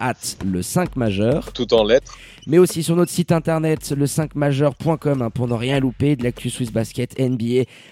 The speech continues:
Speaker 1: A, avec nos derniers articles, vidéos et podcasts,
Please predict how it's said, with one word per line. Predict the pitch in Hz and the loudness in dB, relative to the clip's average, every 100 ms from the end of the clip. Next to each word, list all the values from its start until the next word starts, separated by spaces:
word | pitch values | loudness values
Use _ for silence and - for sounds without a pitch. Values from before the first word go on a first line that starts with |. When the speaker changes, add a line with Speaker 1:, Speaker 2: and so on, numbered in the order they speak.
| - | -4
Speaker 1:
A, | |
avec | 113 120 135 | -2 0 0
nos | 147 | 0
derniers | 143 135 135 | 0 -2 -2
articles, | 117 107 - 139 - | -4 -6 -4 -4 -4
vidéos | 120 135 127 147 139 131 | -4 -2 2 4 4 2
et | 156 151 | 0 0
podcasts, | 127 - 143 156 - | -2 -2 -2 -2 -4